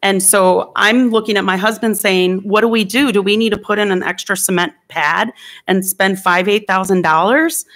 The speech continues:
I don't wanna do that. Um, and my kids, my son's gonna go to Iowa State this fall, and he's gonna live in the dorms, but he's gonna move home, and there's always gonna be an extra car there. Um, so I guess, yeah, that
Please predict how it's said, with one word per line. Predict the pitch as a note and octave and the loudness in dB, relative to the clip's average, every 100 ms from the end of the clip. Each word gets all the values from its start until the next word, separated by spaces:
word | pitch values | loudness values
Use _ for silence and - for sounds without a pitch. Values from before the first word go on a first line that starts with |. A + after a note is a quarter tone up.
| - - - | -20 -12 -2
I | D4 | 2
don't | F#4+ C4+ | 2 2
wanna | G3+ F3 E3 | 0 -2 -4
do | - D3 C#3+ | -6 -6 -6
that. | A#2+ - C2 - _ _ _ _ _ _ - - | -8 -6 -8 -8 _ _ _ _ _ _ -18 -4
Um, | F#3 F3+ F3 | -2 0 0
and | F#3+ G3 | 0 0
my | G3 | 0
kids, | - C4 B3+ F#3 | 0 0 0 -2
my | F#3 F3 | -4 -2
son's | - G3 F#3+ | 0 0 0
gonna | G3+ F#3 | 0 2
go | E3+ | 2
to | E3+ | 2
Iowa | E3+ E3 | 0 -2
State | D#3+ E3+ E3+ - | -2 -4 -4 -4
this | - - | -8 -6
fall, | - - - _ - | -6 -6 -8 _ -6
and | F3 F3 | -4 -2
he's | F#3+ F#3+ | -4 -2
gonna | A3+ | -2
live | A#3 C#4+ | 0 0
in | A#3+ | 0
the | F3 | 0
dorms, | D#3 D3+ - | 0 -2 -4
but | F3 | -6
he's | F#3+ A3 | -6 -2
gonna | B3+ B3 | 0 2
move | B3 G#3 | 0 0
home, | A#3 A#3+ A#3+ - - - - | 0 0 -4 -10 -20 -12 -2
and | G#3 | -2
there's | F#3+ | 2
always | F#3 F#3+ F#3 | 2 2 2
gonna | F#3 E3+ | -2 -2
be | E3 | 0
an | D#3+ | -2
extra | D3+ - - | -4 -8 -14
car | - - D#3 D3 | -8 0 0 0
there. | - - C2 - _ _ _ _ _ | -4 -6 -8 -10 _ _ _ _ _
Um, | F3 F3+ E3 D#3+ D#3+ _ _ _ | -2 0 2 0 -4 _ _ _
so | - - G#3+ G3 G3 | -8 0 2 2 2
I | G3+ | 0
guess, | G#3 G#3 G3+ - - - - _ _ | 2 0 0 -4 -6 -8 -14 _ _
yeah, | G#3+ A#3 E3 - - A3 | -2 0 0 -4 -4 0
that | G3+ - - | 0 0 -8